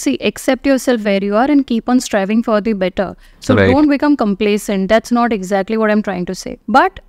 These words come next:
Speaker 1: initially, जैसे आप अभी साइकिलिंग सीख रहे हो, तो इनी-, वो, वो स्पेयर व्हील्स या टायर्स जो होते हैं, वो आप लगा के सीखते हो ना, जिससे आप गिरो नहीं। फिर धीरे-धीरे जब आ जाती है साइकिल,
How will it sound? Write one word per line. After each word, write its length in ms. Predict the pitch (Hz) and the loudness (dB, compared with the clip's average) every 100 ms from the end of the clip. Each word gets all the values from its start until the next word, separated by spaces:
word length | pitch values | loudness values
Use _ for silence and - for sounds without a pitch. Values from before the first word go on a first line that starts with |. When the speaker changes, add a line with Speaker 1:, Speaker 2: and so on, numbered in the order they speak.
| - 254 | -8 -2
Speaker 1:
initially, 760 | 254 277 311 311 302 320 349 | 0 0 0 -2 0 0 0
जैसे 260 | 254 254 294 | 0 0 -2
आप 260 | - 254 | 0 0
अभी 180 | 262 254 | 0 -2
साइकिलिंग 420 | 254 220 226 254 | 0 0 2 0
सीख 320 | 247 220 202 226 | 0 -4 -4 -4
रहे 120 | 190 | -6
हो, 160 | - - _ | -8 -14 _
तो 60 | 254 | -2
इनी-, 300 | 233 240 247 | 0 0 -2
वो, 260 | 220 240 240 - - 226 | 0 0 0 -6 -8 -2
वो 120 | 247 | 0
स्पेयर 360 | 233 - 226 226 | 0 0 0 0
व्हील्स 200 | 226 220 | -2 0
या 120 | 220 | 0
टायर्स 500 | 220 226 208 226 226 | 2 0 2 0 -2
जो 100 | 247 | -2
होते 180 | 214 240 | -2 0
हैं, 80 | 247 | 0
वो 60 | |
आप 120 | 240 240 | 0 2
लगा 260 | 220 220 | 2 2
के 140 | 226 233 | 0 -2
सीखते 320 | 240 - 226 | -4 -4 0
हो 60 | |
ना, 120 | 240 247 | 2 2
जिससे 280 | 233 - | 0 -2
आप 60 | 226 | -4
गिरो 320 | 196 226 226 | -2 0 0
नहीं। 200 | 208 190 - _ _ _ _ _ _ _ _ _ _ | -2 -6 -16 _ _ _ _ _ _ _ _ _ _
फिर 160 | 294 277 | 0 2
धीरे-धीरे 480 | 262 269 285 294 285 | 2 0 0 0 0
जब 180 | 277 254 | 2 2
आ 140 | 240 | 2
जाती 260 | 262 233 240 | 0 0 -2
है 60 | |
साइकिल, 440 | 240 214 220 247 | -2 -2 -2 -6